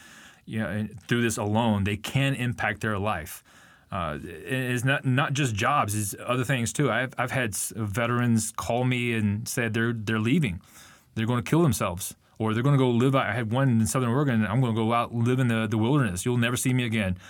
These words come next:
I just wanted to call, say bye because you're always nice to me." And I'd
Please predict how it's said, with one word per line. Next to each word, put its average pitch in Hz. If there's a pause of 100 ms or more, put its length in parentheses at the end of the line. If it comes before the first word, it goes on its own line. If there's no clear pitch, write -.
I 113
just 113
wanted 113
to -
call, 120
say 117
bye 104
because 104
you're 113
always 107
nice 98
to 101
me." 87 (680)
And 101
I'd 104